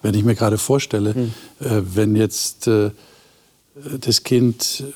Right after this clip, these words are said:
Speaker 1: uns sieht, ja, Vater, Mutter, Verwandte, Oma, Opa, äh, könnte ich mir vorstellen, es ist schon leichter für diese Person vielleicht ein Risiko einzugehen. Aber für jemand, den man nicht sieht,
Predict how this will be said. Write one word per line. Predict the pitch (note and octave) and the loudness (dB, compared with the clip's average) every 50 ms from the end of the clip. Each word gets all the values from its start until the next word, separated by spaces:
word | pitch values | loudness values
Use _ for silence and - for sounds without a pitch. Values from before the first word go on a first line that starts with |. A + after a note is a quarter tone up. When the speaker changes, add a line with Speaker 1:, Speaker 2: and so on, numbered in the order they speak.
| - _ _ _ _ | -18 _ _ _ _
Speaker 1:
uns | - C#3 C3 B2 A2+ - - | 0 2 2 4 4 2 0
sieht, | - - F#2+ F2 - - - - | 2 2 0 0 -2 -6 -8 -4
ja, | G#2 G2+ A2 A2+ | -2 -2 -2 -2
Vater, | A2 - - A2+ A2 G#2+ A2 A2 | -6 -6 -2 -2 -2 -2 -2 0
Mutter, | A2 G#2+ G#2 G#2+ - - G#2 G#2+ G#2+ G#2+ - - _ _ _ _ _ _ - | 0 0 0 0 0 0 0 -2 -2 -6 -10 -16 _ _ _ _ _ _ -12
Verwandte, | - - G#2 G2 G#2+ G#2 G#2 G2+ - - G#2+ G#2+ - - | -4 -2 0 2 4 4 4 2 2 0 0 0 2 2
Oma, | A2 A2+ G#2+ G#2 G#2 G2 | 2 2 2 2 0 0
Opa, | G2 - A2+ G#2+ - - G2+ G#2 G#2 G#2 - - - - - - _ - - - _ _ _ _ _ _ _ _ _ _ _ _ _ - | 0 0 0 0 0 -2 -2 -2 -2 -4 -6 -20 -20 -20 -20 -20 _ -20 -20 -20 _ _ _ _ _ _ _ _ _ _ _ _ _ -16
äh, | - A2+ A2+ - - A2+ - - _ - | -12 -8 -6 -4 -6 -6 -8 -10 _ -12
könnte | - - B2+ A2+ A2 | -2 0 2 2 4
ich | C3 | 2
mir | B2 | 2
vorstellen, | G#2+ - C3 A2 - - A#2+ A2 | 2 2 2 0 2 2 2 2
es | A2 A2 | 2 2
ist | A2+ G#2 | 2 2
schon | - D3 E3 F3 | 2 2 2 2
leichter | C3+ B2 A2 G2+ F#2+ G2 F#2 - - - G2 F#2+ F#2 F#2+ | 4 4 2 2 2 0 -2 -2 -2 -4 -2 -2 -2 -2
für | - - - - - - - A#2 G#2+ G2+ | -4 -6 -10 -8 -6 -2 2 2 2 2
diese | F#2 - - G2+ F#2 F#2+ G2 | 0 0 0 0 2 2 0
Person | - - - G2+ F2+ E2+ G2 G2+ G2 F#2+ F#2 F#2 | -2 0 -2 -2 0 2 2 2 2 2 0 0
vielleicht | F2 - - F#2+ G2 G2 F#2 F2+ - - | -2 -2 0 0 0 0 -2 -4 -4 -2
ein | G2 F#2+ | 0 2
Risiko | F#2 G2+ F2 F#2+ F2+ - - G2 | 2 2 2 2 -2 -2 -2 -4
einzugehen. | - - - D#2+ D2+ - - - - - - - - - - - _ _ _ _ _ _ _ - _ _ _ _ _ _ _ _ _ _ _ _ _ _ - | -4 -2 -6 -4 -2 -2 -4 -4 -6 -6 -6 -6 -6 -6 -12 -16 _ _ _ _ _ _ _ -20 _ _ _ _ _ _ _ _ _ _ _ _ _ _ -14
Aber | - - | -6 -4
für | - - G2+ | -2 0 2
jemand, | F2 G2 G2 G2 F#2 - | 2 4 4 4 2 2
den | F#2+ F2 | 0 0
man | F2 D#2+ | 0 -2
nicht | D#2 D#2+ - - - | -2 -4 -6 -4 -2
sieht, | - - - E2 E2 F#2+ C#3 G3 - - - - - | -2 -2 -2 -6 -6 -4 -4 -4 -6 -8 -18 -20 -20